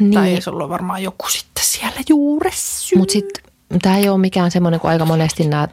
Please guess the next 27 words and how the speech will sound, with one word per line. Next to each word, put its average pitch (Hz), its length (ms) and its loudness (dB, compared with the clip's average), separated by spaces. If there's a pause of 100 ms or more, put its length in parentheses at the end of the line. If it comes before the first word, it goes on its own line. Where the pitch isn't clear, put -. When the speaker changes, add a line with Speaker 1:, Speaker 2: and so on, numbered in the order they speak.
Speaker 1:
tarinat 151 400 0
on 139 120 0
sellaisia, 143 540 0
että 143 200 -4
tiedätkö, 139 380 -2 (720)
että 139 140 2
joko 139 220 0
ne 127 120 -2
on 139 100 -2
semmosia, 139 320 -2
että - 140 -2
no 208 40 4
sitten - 300 -4
hän 233 180 2
kuoli 131 480 -4
ja 135 80 0
nyh, 135 280 0 (360)
Speaker 2:
Mm. 214 140 4
Speaker 1:
tai 202 160 2
sitten, 143 180 -2
että - 140 -8
no 185 40 2
sitten 180 280 0
hän 202 140 2
pääsi 240 340 0 (400)
Speaker 2:
Mm. 226 200 4
Speaker 1:
kuiville 170 440 2